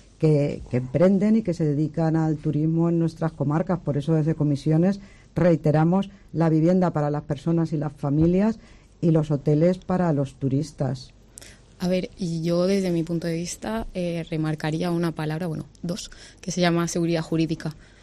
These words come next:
Speaker 2: Si tuviéramos seguridad jurídica, todo esto al igual cambiaría un poquito, ¿sabes? Eh, si bien es cierto que, eh, el tema de la vivienda es un problema real y viene de la oferta y la demanda. O sea, es economía pura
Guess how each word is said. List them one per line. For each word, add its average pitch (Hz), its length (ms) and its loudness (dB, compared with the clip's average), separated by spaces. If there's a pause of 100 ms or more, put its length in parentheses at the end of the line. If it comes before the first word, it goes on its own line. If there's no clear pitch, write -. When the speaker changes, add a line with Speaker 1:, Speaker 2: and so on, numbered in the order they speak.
(160)
Speaker 2:
Si - 100 -12
tuviéramos 180 320 0
seguridad 185 320 -2
jurídica, 180 480 0
todo 175 240 0
esto 170 260 -2
al 165 120 2
igual 160 260 0
cambiaría 165 460 2
un 160 100 0
poquito, 156 420 -4
¿sabes? 165 380 -6 (320)
Eh, 160 200 0
si - 120 -2
bien 180 160 2
es 175 160 -2
cierto 185 420 0
que, 160 340 0 (500)
eh, 160 260 0
el 156 120 0
tema 165 180 2
de 160 60 2
la 165 80 2
vivienda 175 460 2
es 175 200 -2
un 165 100 0
problema 170 760 2 (140)
real 165 500 -2 (380)
y 165 320 4
viene 160 420 2
de 165 260 2
la 156 140 -2
oferta 180 320 -2
y 202 40 2
la 160 100 2
demanda. 160 480 0 (420)
O 170 60 -6
sea, 156 200 -2
es - 180 -4
economía 165 600 4
pura 190 420 -2